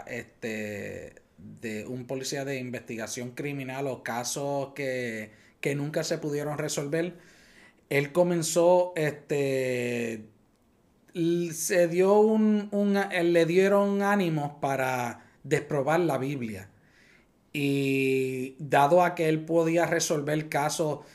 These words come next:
que quizás pasaron veinte años atrás y, este, y no había suficiente evidencia, y él rebuscaba y rebuscaba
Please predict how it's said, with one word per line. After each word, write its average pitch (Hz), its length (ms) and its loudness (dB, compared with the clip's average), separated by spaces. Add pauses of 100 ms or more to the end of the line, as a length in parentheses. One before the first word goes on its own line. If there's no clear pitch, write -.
(180)
que 143 160 -2
quizás 135 300 -4
pasaron 160 520 0
veinte 151 460 0
años 156 300 -2
atrás 147 420 -2 (640)
y, 139 380 0
este, 135 680 0
y 147 140 -4
no 143 240 0
había 156 220 2
suficiente 156 640 -2
evidencia, 151 720 0
y 135 180 -2
él 151 240 0
rebuscaba 151 880 0
y 151 60 2
rebuscaba 151 720 -2